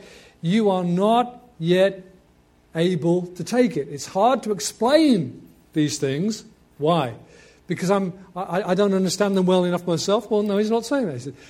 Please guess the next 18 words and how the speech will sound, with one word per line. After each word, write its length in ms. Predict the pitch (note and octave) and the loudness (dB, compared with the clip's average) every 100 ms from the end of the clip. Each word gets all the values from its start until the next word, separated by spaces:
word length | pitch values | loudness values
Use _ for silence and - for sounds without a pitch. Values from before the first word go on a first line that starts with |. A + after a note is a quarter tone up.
| - | -12
"It's 120 | - | -2
hard 140 | A#3 G3 | 0 0
to 40 | |
explain 380 | - A3+ C4 A#3+ | -2 0 2 2
these 180 | G3 - | 0 0
things 220 | E3+ F#3 | -2 -2
because 420 | G#3 - G3 F#3+ - - _ _ _ _ - | -6 -2 0 -2 -8 -20 _ _ _ _ -8
you 440 | D3 G3 A#3+ A#3 | 0 4 4 4
are 180 | G3 G3 | 2 0
dull 640 | C3+ G#3 G#3 F3 E3 G3 F3+ | -2 0 2 2 2 0 -4
of 200 | F#3 F#3 | -8 -8
hearing." 540 | - B3 B3+ D#3 A#2 - - _ _ _ _ _ _ _ _ _ _ _ _ _ _ _ _ _ _ - C#3 | -4 0 2 0 -4 -10 -20 _ _ _ _ _ _ _ _ _ _ _ _ _ _ _ _ _ _ -20 -8
Dull 180 | G3 | -4
of 140 | G3+ F#3 | -4 -4
hearing. 400 | G#3 E3+ B2+ G#2 - _ _ _ _ _ _ _ _ _ _ _ _ _ _ _ _ _ _ _ - _ | -6 -6 -8 -12 -20 _ _ _ _ _ _ _ _ _ _ _ _ _ _ _ _ _ _ _ -20 _
It 140 | F#3 F#3+ | -2 2
really 320 | E3+ A3+ A#3+ | 2 2 2
matters 720 | F#3+ G3+ F#3+ C3+ C3+ - - | 0 -2 -4 -4 -4 -8 -14